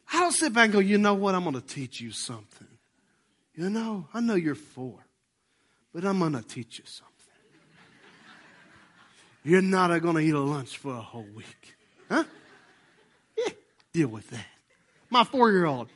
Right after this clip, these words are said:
who does that? And it's a bad representation of God to say that he would do that. Jesus clearly explains this. If your son was hungry,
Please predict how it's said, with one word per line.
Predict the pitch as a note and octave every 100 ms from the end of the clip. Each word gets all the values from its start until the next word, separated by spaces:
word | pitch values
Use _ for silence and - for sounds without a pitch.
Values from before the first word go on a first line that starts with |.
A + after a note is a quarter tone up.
| _ _ -
who | F4 C4+
does | F#3 D#3 G#2+
that? | - - _ _ _ _ _ _ _ _ _ _ _ _ -
And | D3
it's | E3+ E3+
a | B2+ A2 _ -
bad | F#3+ G3
representation | F#3+ F#3 D#3+ C3+ C3 D3 C#3+ -
of | A2+ G2+
God | A#2 A2+ G2 - _ _ -
to | B2+
say | - D3+ B2+
that | G#2
he | A2+
would | A#2+ G#2+
do | A#2+
that. | A2+ -
Jesus | A#2 E3+ D3+ -
clearly | - F#3 F#3 D3+
explains | C3 - B2 A2+
this. | B2 A#2 _ - - _ _
If | C#3 B2+ -
your | G3
son | F#3 F#3 E3+ C3+
was | A#2
hungry, | - A#2+ A#2 G#2+ F3+